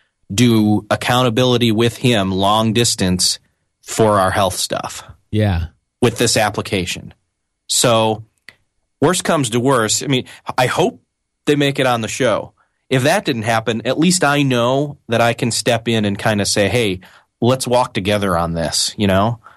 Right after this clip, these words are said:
Speaker 2: Yeah,
Speaker 1: For the,
Speaker 2: absolutely.
Speaker 1: for the future, for, for our health.
Speaker 2: Absolutely. Hey, folks, you, you should just check it out.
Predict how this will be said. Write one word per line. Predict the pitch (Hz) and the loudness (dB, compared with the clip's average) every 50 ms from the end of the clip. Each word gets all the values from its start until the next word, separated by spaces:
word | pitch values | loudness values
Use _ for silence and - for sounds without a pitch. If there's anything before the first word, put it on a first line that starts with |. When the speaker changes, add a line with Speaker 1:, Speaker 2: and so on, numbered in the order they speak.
| _ _ - _ _ _ _ _ _ _ _ _ _ _ _ _ _ _ _ _ - | _ _ -20 _ _ _ _ _ _ _ _ _ _ _ _ _ _ _ _ _ -4
Speaker 2:
Yeah, | - 110 107 98 87 - | 0 2 4 4 4 2
Speaker 1:
For | - 107 120 117 | 2 2 2 2
the, | 98 107 | 4 4
Speaker 2:
absolutely. | 104 101 98 101 101 95 | 2 2 2 2 2 2
Speaker 1:
for | 139 | 2
the | 127 123 113 | 2 2 0
future, | - 139 165 170 - - 98 82 87 | 0 0 0 0 0 -2 -2 -2 -2
for, | - - 117 113 113 113 110 - | -4 -2 0 2 2 2 2 0
for | - - 151 156 160 | -2 -2 0 0 2
our | 180 196 175 | 2 2 2
health. | 156 202 277 - 92 90 - - - - _ _ _ - - - | 0 0 0 -2 -4 -8 -14 -16 -16 -20 _ _ _ -18 -10 -4
Speaker 2:
Absolutely. | - 104 107 104 - - 95 90 87 85 80 82 - _ - _ _ _ - _ - | 0 0 0 0 0 0 0 0 0 -2 -2 -2 -4 _ -16 _ _ _ -16 _ 0
Hey, | 185 196 190 | 2 2 2
folks, | 175 - 208 208 196 - - | 2 2 2 2 2 2 2
you, | 196 226 | 2 2
you | 214 - 185 185 190 | 2 2 2 4 4
should | - - 175 156 156 | 4 2 -2 -2 0
just | - 180 180 - - - | 0 0 0 0 -4 -4
check | - 165 143 143 | -2 -2 0 0
it | 143 123 | 0 0
out. | 104 95 95 - | 2 2 0 0